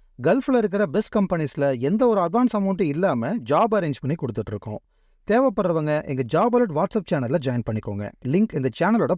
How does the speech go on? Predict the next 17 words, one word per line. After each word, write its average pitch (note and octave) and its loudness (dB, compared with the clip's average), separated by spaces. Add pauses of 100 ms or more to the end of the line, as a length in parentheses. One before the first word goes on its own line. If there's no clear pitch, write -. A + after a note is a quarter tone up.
ப்ரொஃபைல்ல C3+ 0
இருக்கு. G2+ -8 (560)
கல்ஃபுக்கு A#3+ 2
வேலைக்கு G#3 0
போறது F3+ -2 (120)
சம்பந்தமா D#3+ 0
எந்த A3 2
உதவிகள் G3 0
தேவைப்பட்டாலும் B2+ 0 (400)
இந்த G3 2
நம்பருக்கு A3+ 2
கால் F3 0
பண்ணுங்க, C3+ -2
நாங்க F#3+ 2
உங்களுக்கு D3+ 0
ஹெல்ப் A#2+ -4
பண்றோம். G#2 -8